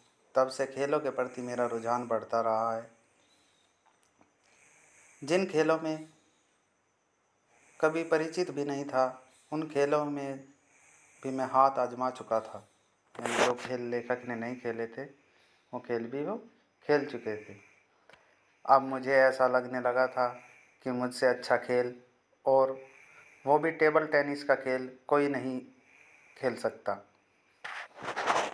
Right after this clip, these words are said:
जहाँ कहीं भी मुझे मौका मिलता, मैं दूसरों को टिप्स देने से न चूकता। यानी लेखक अपने आप को टेबल टेनिस का बहुत बड़ा खिलाड़ी समझने लगा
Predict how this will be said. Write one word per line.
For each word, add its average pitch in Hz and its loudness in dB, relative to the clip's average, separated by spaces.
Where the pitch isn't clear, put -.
जहाँ 135 6
कहीं 147 0
भी 143 -4
मुझे 139 -4
मौका 135 0
मिलता, 131 -4
मैं 127 0
दूसरों 135 0
को 127 0
टिप्स 131 -6
देने 127 -4
से 127 -6
न 120 -6
चूकता। 123 -4
यानी 123 -4
लेखक 127 0
अपने 127 -4
आप 123 2
को 123 -4
टेबल 127 0
टेनिस 123 -4
का 123 0
बहुत 117 -6
बड़ा 120 0
खिलाड़ी 113 -6
समझने 123 -4
लगा 120 -2